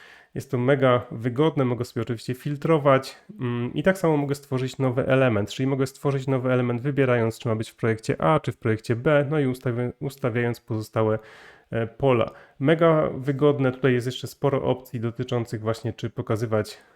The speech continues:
tu jest przetłumaczone rodzin, czyli po prostu pod-, podzadań, e,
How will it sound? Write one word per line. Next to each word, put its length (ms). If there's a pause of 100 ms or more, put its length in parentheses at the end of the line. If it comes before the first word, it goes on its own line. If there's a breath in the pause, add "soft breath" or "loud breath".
(120 soft breath)
tu 80
jest 120
przetłumaczone 600
rodzin, 400
czyli 180
po 120
prostu 320
pod-, 260 (120)
podzadań, 600 (680 soft breath)
e, 400